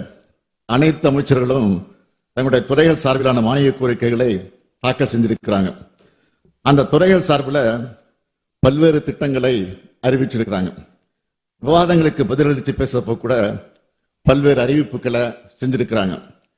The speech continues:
இதெல்லாம் அறிவிப்புகள் மட்டும் இல்ல, தமிழ்நாட்டின் வளர்ச்சி பாதைக்கான மைல் கற்கள். யார் சிறப்பா செயல்படுறதுன்னு ஒவ்வொரு துறைக்கிடையிலையும் போட்டி போட்டு கொண்டு செயல்படுறாங்க.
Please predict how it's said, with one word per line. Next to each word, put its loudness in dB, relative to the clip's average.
இதெல்லாம் 4
அறிவிப்புகள் 2
மட்டும் -2
இல்ல, -2
தமிழ்நாட்டின் 2
வளர்ச்சி 2
பாதைக்கான -2
மைல் 0
கற்கள். -2
யார் 2
சிறப்பா 2
செயல்படுறதுன்னு 0
ஒவ்வொரு 2
துறைக்கிடையிலையும் 0
போட்டி 2
போட்டு -4
கொண்டு -4
செயல்படுறாங்க. 0